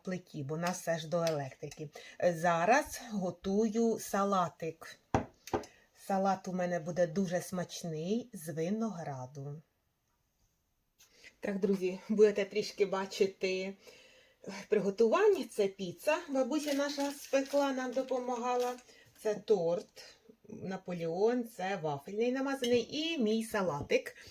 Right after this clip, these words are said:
М, беремо виноград, кішмиш, перебираємо, миємо. І я беру сир твердий, справжній. В мене сметанковий і натираю на терку. А тепер майонез із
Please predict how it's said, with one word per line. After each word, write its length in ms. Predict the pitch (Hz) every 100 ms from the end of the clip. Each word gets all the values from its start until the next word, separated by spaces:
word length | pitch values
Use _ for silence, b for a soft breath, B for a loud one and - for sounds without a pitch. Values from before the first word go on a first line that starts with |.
| B
М, 220 | - 196 185 -
беремо 460 | 175 220 294 220 185
виноград, 720 | 226 254 180 165 175 220 - _
кішмиш, 840 | 226 226 - 180 175 202 262 -
перебираємо, 880 | - 226 208 180 175 165 220 214 170
миємо. 560 | 160 160 170 220 285 320 B B
І 260 | - 302 339
я 220 | 208 247
беру 400 | 214 233 226 226
сир 680 | 208 - 170 170 240 320 330
твердий, 760 | 185 208 190 151 180 170 202 254
справжній. 840 | - - 190 147 139 175 285 302 B B
В 20 |
мене 180 | 277 302
сметанковий 720 | - 214 196 185 175 294 330 -
і 80 | 202
натираю 520 | 208 196 190 269 262
на 160 | 196
терку. 720 | 208 - 175 170 - 175 185 190 196 _ _ - - - - - - - _ B B B B B B
А 60 | 202
тепер 400 | 214 214 240 -
майонез 840 | 240 269 214 196 196 240 392 392 -
із 220 | 240 339